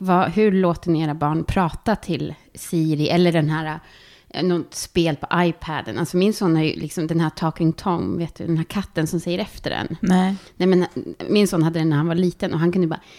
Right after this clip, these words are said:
Speaker 1: "Du är dum!" Och då sa ju katten så här, "Du är dum." Alltså, den sa efter.
Speaker 2: Ja.
Speaker 1: Men hans språk mot den här katten var ju inte schysst.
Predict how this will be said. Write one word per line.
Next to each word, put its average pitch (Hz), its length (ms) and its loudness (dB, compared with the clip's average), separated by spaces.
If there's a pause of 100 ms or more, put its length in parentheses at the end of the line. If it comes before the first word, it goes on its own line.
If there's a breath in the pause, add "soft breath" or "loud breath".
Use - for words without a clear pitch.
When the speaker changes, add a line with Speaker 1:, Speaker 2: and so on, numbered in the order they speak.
(200 loud breath)
Speaker 1:
"Du 302 80 -2
är 359 540 8
dum!" 175 300 4
Och 170 80 -6
då 202 120 2
sa 214 160 0
ju 208 60 2
katten - 280 -6
så - 80 -8
här, 117 80 -2
"Du 262 240 -4
är 285 40 0
dum." 190 320 0
Alltså, 180 200 0
den 180 100 4
sa - 120 -2
efter. - 600 -6
Speaker 2:
Ja. 190 360 2
Speaker 1:
Men 202 100 2
hans 233 420 0
språk 294 520 0
mot 160 160 -2
den 160 140 -2
här 160 80 -4
katten 175 640 -6
var 170 140 0
ju 175 120 2
inte 170 220 0
schysst. - 680 -10